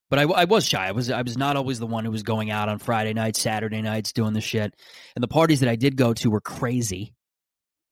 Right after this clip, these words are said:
It wasn't until my, uh, eighteen, nineteen, going up to my buddy's, uh, my buddy's college town in Kitchener University, whatever. Uh,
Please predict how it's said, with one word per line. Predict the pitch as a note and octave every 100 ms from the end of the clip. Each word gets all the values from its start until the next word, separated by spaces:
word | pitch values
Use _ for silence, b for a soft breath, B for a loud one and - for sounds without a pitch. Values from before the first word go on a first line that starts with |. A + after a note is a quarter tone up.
| _ _ _ _ _ -
It |
wasn't | A#2+ C3+ C#3+
until | C3+ - C3+
my, | B2+ A#2+ A#2
uh, | A#2 A#2 -
eighteen, | C3+ B2+ C#3 C3 B2
nineteen, | A#2+ B2+ - A#2 G#2+ A#2 - _ _ -
going | B2 A#2+
up | A#2
to | -
my | A#2 A2+
buddy's, | A#2 A#2 A2+ A2
uh, | A#2 A2 G#2+ G#2 F#2+
my | F#2+ F#2+
buddy's | G#2+ A2+ A2 -
college | - A#2+ B2+ A#2+
town | - G#2+ A2+
in | G#2+
Kitchener | C#3 A#2 A#2+ A2
University, | A2 A#2 A2 A#2 A#2 - G#2
whatever. | G#2+ G#2+ G#2 G#2 A2
Uh, | G2+ F#2+